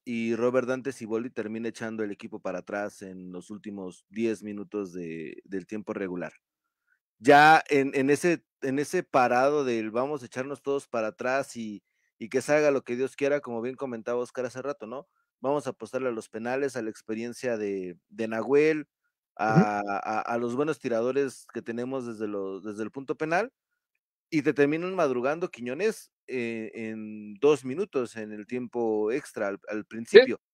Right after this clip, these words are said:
Speaker 1: Digo, al final pesa más, yo creo, más que las decisiones arbitrales, una ausencia en específico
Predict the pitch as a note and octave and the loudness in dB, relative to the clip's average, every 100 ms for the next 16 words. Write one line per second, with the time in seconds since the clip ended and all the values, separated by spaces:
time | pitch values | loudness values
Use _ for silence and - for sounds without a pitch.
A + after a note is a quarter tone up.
0 | _ _ _ _ B2+ C3+ A2+ C3 D#3+ D#3 | _ _ _ _ 2 2 2 2 0 0
1 | _ _ _ _ _ _ _ _ - G3 | _ _ _ _ _ _ _ _ 6 6
2 | G#3 F#3 F3 F3+ E3 - E3+ - _ _ | 6 4 4 2 0 -2 -4 -6 _ _
3 | - D#3 F3+ - F3+ C3 A#2+ - D3+ D#3 | -2 2 2 2 0 0 -6 -8 -8 -6
4 | B2 A2 A#2 B2+ D#3+ - _ D#3+ F3+ E3 | -8 -8 -2 -2 -2 -6 _ -4 -2 -2
5 | D#3 D3+ D#3 C#3+ C3 A#2 - C3 C3 E3 | -4 -10 -10 -12 -12 -14 -12 -12 -8 -8
6 | A#3 | -8